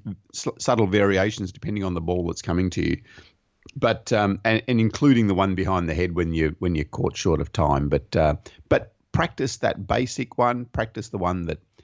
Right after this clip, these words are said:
um, will give you the most consistency initially.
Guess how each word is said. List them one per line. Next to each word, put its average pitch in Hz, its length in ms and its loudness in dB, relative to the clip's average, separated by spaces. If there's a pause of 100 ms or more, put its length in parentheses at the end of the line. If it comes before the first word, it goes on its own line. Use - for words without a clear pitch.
(180)
um, 82 300 -4
will 87 180 -2
give 87 280 -2
you 87 300 4 (260)
the - 80 0
most 90 320 2
consistency - 880 -6
initially. - 460 -4